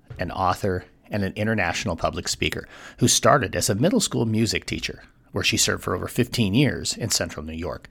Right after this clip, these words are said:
She's known for bringing her energy, humor, and expertise in her presentations while inspiring educators to stay connected to their why.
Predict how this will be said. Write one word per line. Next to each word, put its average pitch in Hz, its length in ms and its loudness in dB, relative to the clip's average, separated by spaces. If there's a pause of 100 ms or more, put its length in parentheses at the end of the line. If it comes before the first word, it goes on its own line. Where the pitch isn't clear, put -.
(520)
She's 123 200 6
known 117 140 8
for 101 140 -4
bringing 95 320 -2
her - 180 -6
energy, 104 440 -2
humor, 90 580 -4
and 87 120 -6
expertise - 720 0
in 95 120 -6
her 90 80 -6
presentations - 800 -4 (320)
while 110 180 6
inspiring 107 680 2
educators 85 600 -4
to - 100 -4
stay 85 240 0
connected 85 580 -6 (300)
to 90 100 -6
their 82 160 -4
why. 80 300 -6